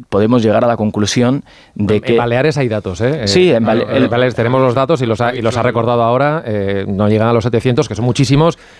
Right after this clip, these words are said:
Speaker 2: y, y, lógicamente, para cumplir con las condiciones del decreto, eh, deberían tener mil doscientos para cumplir con el triple de la
Speaker 1: Eso.
Speaker 2: capacidad de acogida,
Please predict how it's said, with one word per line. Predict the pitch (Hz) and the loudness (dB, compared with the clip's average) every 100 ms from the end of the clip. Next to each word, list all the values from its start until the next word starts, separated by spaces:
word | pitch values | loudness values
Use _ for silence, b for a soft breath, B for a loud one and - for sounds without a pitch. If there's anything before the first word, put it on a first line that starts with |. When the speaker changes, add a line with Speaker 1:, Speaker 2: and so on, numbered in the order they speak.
| B | B
Speaker 2:
y, | 120 110 120 | -8 -6 -6
y, | 113 110 110 | -4 -2 -2
lógicamente, | 117 123 127 139 123 | 0 0 0 0 -2
para | 101 | -4
cumplir | 104 95 120 | -6 -2 0
con | 127 | 0
las | 120 | 0
condiciones | 123 120 127 123 | 0 -2 0 0
del | 135 120 | 0 0
decreto, | 127 139 131 147 147 - | 0 0 0 0 0 -2
eh, | 113 104 101 98 | -2 -2 -2 -2
deberían | 98 98 104 110 | -2 0 2 2
tener | 117 127 - | 2 0 0
mil | 117 117 | -2 0
doscientos | 113 - 143 123 95 - | 0 0 0 -2 -6 -6
para | 95 | -6
cumplir | 107 95 110 117 | -2 0 0 2
con | 139 | 0
el | 113 95 | -2 -2
triple | 135 135 147 147 | 0 2 2 2
de | |
la | 123 | 2
Speaker 1:
Eso. | 87 | 0
Speaker 2:
capacidad | 110 107 123 | -2 0 0
de | |
acogida, | 127 123 147 165 | 0 -2 0 0